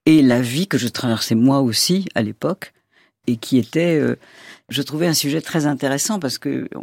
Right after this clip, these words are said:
on ignore complètement, effectivement, le, le, le, l'intensité de, des émotions que vivent les autres, en général,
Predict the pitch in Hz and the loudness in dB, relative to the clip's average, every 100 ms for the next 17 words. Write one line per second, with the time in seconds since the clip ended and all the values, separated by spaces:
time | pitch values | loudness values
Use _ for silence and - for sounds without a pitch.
0 | - 131 135 123 143 156 165 - 143 135 | -2 0 2 4 4 2 0 0 -2 -2
1 | 127 156 180 180 - - 110 120 139 160 | -2 0 0 -2 -8 -12 -12 -6 -2 0
2 | 156 127 - - - 110 110 - _ - | -2 -4 -8 -12 -10 -6 -6 -10 _ -20
3 | - - - - 123 143 131 139 120 185 | -20 -20 -12 -4 -2 0 -2 -2 0 2
4 | 147 131 120 120 123 127 - 180 185 165 | 4 4 2 2 4 2 0 0 2 2
5 | 127 131 143 135 127 165 190 - 117 104 | 0 2 2 4 4 4 2 0 -8 -12
6 | - 117 117 131 117 165 190 | -8 -2 2 4 4 2 0